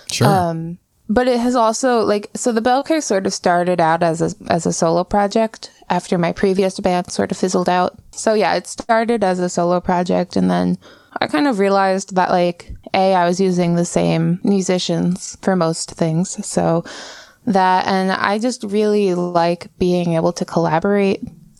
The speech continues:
Speaker 2: and having other people be part of it. And I think that, like, you can get a deeper level of collaboration when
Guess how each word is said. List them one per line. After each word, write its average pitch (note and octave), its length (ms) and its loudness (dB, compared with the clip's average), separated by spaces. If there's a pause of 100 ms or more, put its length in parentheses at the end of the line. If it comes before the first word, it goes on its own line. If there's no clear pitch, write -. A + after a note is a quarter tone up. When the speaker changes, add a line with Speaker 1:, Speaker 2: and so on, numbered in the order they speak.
Speaker 2:
and E3+ 500 0
having E3+ 440 0
other E3+ 240 0
people E3+ 420 0
be F3 140 -2
part E3+ 300 0
of E3 100 0
it. E3 260 0 (460)
And E3 380 0
I E3+ 180 -2
think F3 380 -2
that, F3+ 120 0
like, E3+ 240 -2
you F3+ 100 0
can F3+ 280 0
get E3+ 260 2
a F#3 60 0
deeper F#3 340 0
level F#3 260 2
of F3 120 -2
collaboration F3 800 0 (480)
when E3+ 640 0